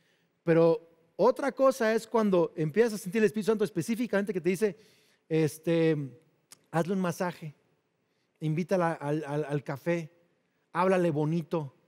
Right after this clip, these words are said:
no la regañes, eh, dile que se ve increíble, cómprale un nuevo par de zapatos. Es que las señoras están ahí, amén, gritando con todo lo que pueden, ¿verdad? ¿Por,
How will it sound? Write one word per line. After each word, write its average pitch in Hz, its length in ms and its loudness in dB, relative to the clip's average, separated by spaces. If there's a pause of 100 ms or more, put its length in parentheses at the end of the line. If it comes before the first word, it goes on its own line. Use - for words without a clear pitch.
(760)
no 151 160 0
la 190 140 0
regañes, 170 800 -2 (800)
eh, 156 440 2
dile 196 220 4
que 175 100 0
se 180 120 -2
ve 180 80 2
increíble, 185 640 0 (320)
cómprale 208 460 2
un 202 120 0
nuevo 196 360 -2
par 175 180 -2
de 185 100 -2
zapatos. 160 800 -8 (1300)
Es 156 160 -8
que 196 80 -4
las 180 140 2
señoras 165 220 2
están 175 140 0
ahí, 175 200 2
amén, 170 440 2
gritando 175 460 2
con 165 220 0
todo 185 160 4
lo 175 100 4
que 160 100 4
pueden, 185 300 0
¿verdad? 160 300 0 (280)
¿Por, 220 220 0